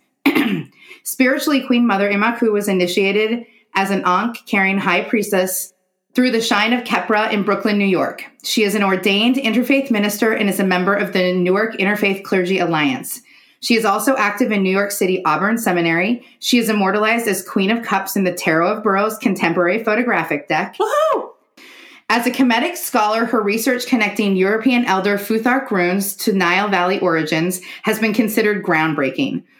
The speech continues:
Speaker 1: Her newest book, Kesu Duameni,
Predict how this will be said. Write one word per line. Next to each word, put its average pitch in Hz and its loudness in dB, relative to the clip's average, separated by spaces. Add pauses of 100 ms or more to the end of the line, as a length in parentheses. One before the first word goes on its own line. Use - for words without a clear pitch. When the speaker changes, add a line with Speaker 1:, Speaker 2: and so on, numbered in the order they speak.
Speaker 1:
Her 240 2
newest 226 0
book, 202 0 (220)
Kesu 254 0
Duameni, 196 0